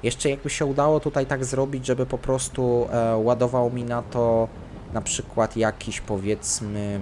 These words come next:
Hmm, co by tu mogło ładować? Przenośnik taśmowy, ten taki przenośnik, no to wtedy. Natomiast, no nie wiem, no ja myślę, że tutaj po prostu troszeczkę się pobawimy, może zrobię taki dłuższy odcinek z tych żniw, jak to wygląda, taki na spokojnie,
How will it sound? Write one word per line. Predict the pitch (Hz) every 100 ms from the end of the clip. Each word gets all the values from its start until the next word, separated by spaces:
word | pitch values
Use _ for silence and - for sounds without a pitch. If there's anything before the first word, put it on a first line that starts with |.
| 95
Hmm, | 113 98 85 - - - - - - - - - - - - - - - - - - -
co | 127
by | 113
tu | 107
mogło | 101 101
ładować? | 98 98 90 80 -
Przenośnik | - - 127 147 117 -
taśmowy, | - - 92 87
ten | - 98 95 95 90
taki | 101 -
przenośnik, | - 107 101 - 98
no | 107
to | 101
wtedy. | 104 110 90 98 - - - -
Natomiast, | 107 143 151
no | 190
nie | 233 196
wiem, | 98 98
no |
ja | 123 180
myślę, | 254 - 285 277
że | 233 220
tutaj | - 233 220
po | 202
prostu | 190 190 196
troszeczkę | 175 170 165 -
się | -
pobawimy, | - 143 127 131 139
może | 117 113
zrobię | 101 110 117
taki | 104 - 98
dłuższy | 104 143 -
odcinek | 131 - - 127 127
z |
tych | - -
żniw, | 107 107 110 104
jak | 110 -
to | 113
wygląda, | 104 101 107 101
taki | 98 - 107
na | 104
spokojnie, | - - 113 120 123 113 110